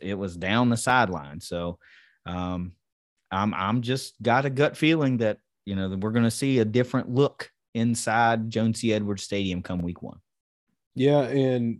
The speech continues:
Speaker 2: your speculation hat there was right on because he is in two twenty-eight. So it's not they're just, uh, removing people from the dead center end zone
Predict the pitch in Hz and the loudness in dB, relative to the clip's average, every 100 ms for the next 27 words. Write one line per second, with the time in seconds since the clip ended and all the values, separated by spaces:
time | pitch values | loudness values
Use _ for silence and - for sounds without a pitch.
0 | _ 127 123 117 110 - - 165 - 123 | _ 0 2 2 -2 -4 2 2 4 2
1 | 139 135 120 120 120 117 120 117 113 104 | 2 2 -2 0 0 -2 -2 -2 0 -2
2 | 101 - _ _ _ _ _ - 135 131 | -6 -10 _ _ _ _ _ 4 6 6
3 | 123 117 107 104 - 117 110 107 101 - | 6 4 2 0 0 0 2 2 0 -6
4 | _ - 123 127 127 123 120 120 113 117 | _ -4 0 4 6 6 4 -2 -2 -2
5 | 113 - 110 101 107 104 95 90 - 113 | -4 -2 -2 2 2 2 0 -6 -6 -2
6 | 101 - 127 127 - 113 104 110 107 107 | -2 0 0 0 0 0 0 -2 -4 -14
7 | - _ - 107 101 104 113 117 117 110 | -20 _ -6 -4 -2 0 2 2 2 -2
8 | 101 113 110 107 98 - - - _ - | -2 -4 0 -2 -2 -12 -18 -18 _ 2
9 | 113 101 95 95 120 135 127 117 120 - | 4 4 -2 0 4 8 8 6 0 -8
10 | - - 123 120 104 101 120 120 107 107 | -8 -2 2 4 4 2 2 2 2 0
11 | 101 98 95 | 0 -2 -4